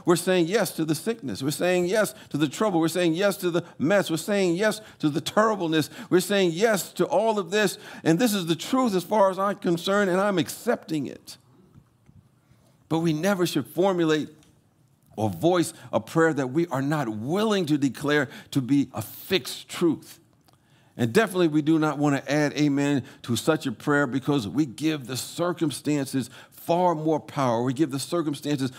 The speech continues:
far more strength in our life. Or as the citizens of Kemet, or what we call Egypt, would say, "Whatever we unite our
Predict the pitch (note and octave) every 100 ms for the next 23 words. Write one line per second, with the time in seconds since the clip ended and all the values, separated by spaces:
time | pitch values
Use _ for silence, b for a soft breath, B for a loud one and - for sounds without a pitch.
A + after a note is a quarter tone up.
0 | B - E3 F3 D#3+ D#3 C3+ - - D3+
1 | D#3+ B2+ C3+ B2+ B2+ C3 A2 - - _
2 | _ _ _ - b b b b b b
3 | - C3 D3+ B2+ C3 B2 - F3 C#3+ D#3
4 | C3 - - D#3 D#3 B2+ B2 A2+ - C3+
5 | C#3 C3+ D3 C3 D3+ C3+ D3 A#2+ C#3 -
6 | D3 C#3+ C3+ B B B2 D#3+ E3 D#3+ C#3
7 | A#2 G#2+ C3+ D#3 D#3+ - B2+